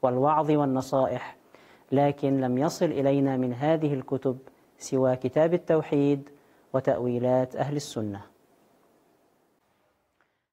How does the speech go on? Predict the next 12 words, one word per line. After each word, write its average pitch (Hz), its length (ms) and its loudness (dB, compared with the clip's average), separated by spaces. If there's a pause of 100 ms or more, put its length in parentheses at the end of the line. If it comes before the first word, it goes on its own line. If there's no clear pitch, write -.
(380)
ورث 180 320 2
الإمام 185 360 4
الماتريدي 170 800 2
العقيدة 165 580 2
الصافية 160 640 2
عن 160 380 4
الإمام 135 480 0
أبي 147 200 2
حنيفة 151 540 2
رحمه 156 420 2
الله 135 340 2
تعالى، 151 580 4